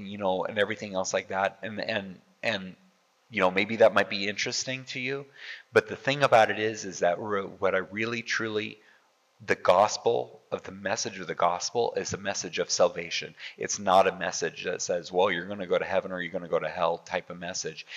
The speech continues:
It's the kind of message that says, "Listen, do you want to know," remember the one question, "do you want to have a relationship with the creator of heaven and earth?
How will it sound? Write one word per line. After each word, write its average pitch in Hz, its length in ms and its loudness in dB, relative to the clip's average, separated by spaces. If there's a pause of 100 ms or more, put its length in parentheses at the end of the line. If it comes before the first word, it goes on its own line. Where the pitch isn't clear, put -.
(160)
It's - 220 -4
the - 100 -2
kind 110 540 -2
of 92 120 -4
message 87 500 -4
that 87 200 -4
says, - 320 -6
"Listen, 90 480 -6 (300)
do 101 100 -6
you 92 140 -2
want 98 380 0
to - 80 -6
know," 92 80 -4
remember 90 340 -2
the 87 80 -4
one 92 240 -6
question, - 500 0 (240)
"do - 80 -6
you 92 80 -4
want 92 360 2
to 131 60 0
have 110 280 2
a 117 40 -4
relationship 95 840 -4
with 85 100 -12
the 90 80 -4
creator 101 720 -2
of - 100 -6
heaven 117 360 0
and 131 200 -8
earth? 85 280 -8